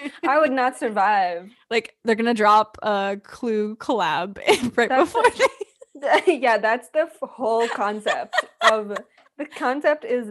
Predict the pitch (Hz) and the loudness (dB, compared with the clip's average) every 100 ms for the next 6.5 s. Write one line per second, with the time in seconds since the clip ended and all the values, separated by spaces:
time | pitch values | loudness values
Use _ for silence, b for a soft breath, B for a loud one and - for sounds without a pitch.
0 | 185 190 196 220 214 - 202 185 196 - | -4 -2 -2 -4 -12 -8 -8 -8 -12 -8
1 | 196 170 226 294 233 - 254 - 262 277 | -8 -8 -10 -10 -10 -14 -8 2 6 8
2 | 214 - - 240 254 226 208 220 254 269 | 6 2 -4 2 4 4 2 0 2 0
3 | - 214 220 226 214 220 214 208 185 185 | 0 0 0 -2 -2 -2 -4 -6 -6 -6
4 | 196 220 - 214 214 220 208 - 214 202 | -8 -10 -8 -6 -4 -4 -6 -12 -4 -4
5 | 190 202 - 180 131 180 160 110 139 202 | -4 -12 -8 -8 -8 -10 -8 -10 -10 -6
6 | 214 202 190 254 | -4 -2 -2 -4